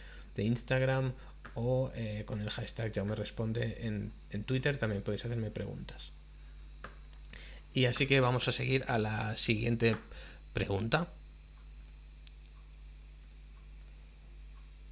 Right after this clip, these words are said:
Y vamos a entrar ahora en el mundo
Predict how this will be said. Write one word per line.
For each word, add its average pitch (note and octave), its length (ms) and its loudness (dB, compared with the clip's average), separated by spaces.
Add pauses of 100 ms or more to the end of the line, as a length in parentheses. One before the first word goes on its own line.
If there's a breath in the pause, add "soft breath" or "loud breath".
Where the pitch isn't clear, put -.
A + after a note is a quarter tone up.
(320)
Y C3+ 60 4
vamos F3+ 280 8
a G#3 40 8
entrar F#3 340 10
ahora E3+ 440 6
en C3 180 6
el B2+ 160 4
mundo D3 480 4